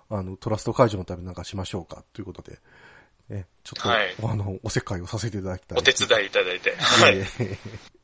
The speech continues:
Speaker 1: <laughs> いうこともあったりしてね。まあ、そういうこう経緯もありまして、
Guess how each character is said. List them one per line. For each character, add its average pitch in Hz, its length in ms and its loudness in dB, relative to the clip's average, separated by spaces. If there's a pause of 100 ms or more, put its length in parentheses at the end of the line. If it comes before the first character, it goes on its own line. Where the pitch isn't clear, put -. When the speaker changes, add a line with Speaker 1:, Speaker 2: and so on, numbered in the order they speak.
(600)
Speaker 1:
<laughs> 117 60 -6
い 110 180 -2
う 98 60 -6
こ 101 120 -12
と 101 120 -8
も 90 100 -6
あ 98 40 -4
っ - 60 -10
た - 100 -12
り - 80 -14
し - 80 -18
て 98 80 -14
ね。 101 200 -10
ま 175 100 -4
あ、 - 40 -8
そ 202 140 -4
う 196 60 -4
い 190 80 -4
う 196 60 -6
こ 190 300 -2
う 175 80 -6
経 185 160 0
緯 131 100 2
も 107 140 2
あ 101 40 0
り 107 100 0
ま 107 100 0
し - 100 -12
て、 92 240 -8